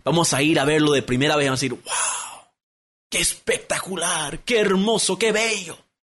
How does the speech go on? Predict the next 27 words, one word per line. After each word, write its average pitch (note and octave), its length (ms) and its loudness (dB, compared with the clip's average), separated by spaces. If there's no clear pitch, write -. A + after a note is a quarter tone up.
Imagínense D#3 480 2
esa D3 140 -2
señorita B2+ 400 0
de A2+ 60 2
trece, C3+ 260 -2
catorce A#2 480 0
años. G#2+ 480 -4
Llega C3+ 320 2
a A#2+ 60 0
su - 180 -6
casa B2 460 -4
por G#2+ 180 -4
primera A2+ 340 -2
vez, G2 180 -2
su B3 500 0
casa, - 480 -2
y B2+ 140 2
ve D3 160 2
por - 460 -4
primera C#3 260 0
vez C#3 140 2
los A#2+ 160 2
muebles, C#3 800 0
el A2+ 160 -2
techo, C#3 680 0
la B2 140 -4
cocina, D3+ 880 0